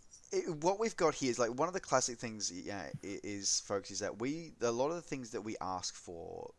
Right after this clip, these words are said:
you know, i-, is we want to have features like live weather. We want to have features of a better aerodynamics simulation. We want to have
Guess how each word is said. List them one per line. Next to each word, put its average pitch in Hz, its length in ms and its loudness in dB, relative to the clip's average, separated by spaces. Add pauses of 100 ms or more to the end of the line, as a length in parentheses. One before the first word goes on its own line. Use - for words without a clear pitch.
you 95 100 -14
know, 87 80 -10 (540)
i-, 92 260 -10
is 92 580 -6 (460)
we 113 140 -2
want 127 280 4
to - 100 0
have 101 280 2
features 95 500 -6
like 87 300 -2
live 82 320 -4
weather. 71 260 -6 (140)
We 104 140 -4
want 113 320 0
to 113 100 -4
have 92 400 -4
features 85 400 -10
of 85 120 -10
a 87 60 -10
better 87 240 -4
aerodynamics 82 720 -8
simulation. 73 640 -8
We 90 140 -12
want 101 260 -6
to 95 80 -6
have 87 500 -8